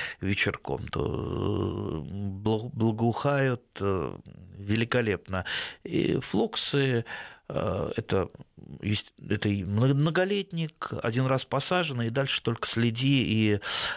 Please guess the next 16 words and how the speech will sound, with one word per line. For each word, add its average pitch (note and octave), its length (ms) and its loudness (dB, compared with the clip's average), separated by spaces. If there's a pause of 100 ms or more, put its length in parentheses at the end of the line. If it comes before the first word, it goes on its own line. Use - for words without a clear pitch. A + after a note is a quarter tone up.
(120)
э, G2+ 540 2
не A2 120 2
давай A2+ 420 4
им G2 200 0
расползаться G#2 760 0
в G2+ 60 -2
разные G#2 380 2
стороны. B2 1160 2
Вот A2 180 -8
каких-то A2 400 -2
проблем, C3+ 680 2 (460)
э, G2+ 520 2
с - 40 -4
флоксами A#2 500 0
никогда G2+ 760 0 (120)
не, G#2 500 2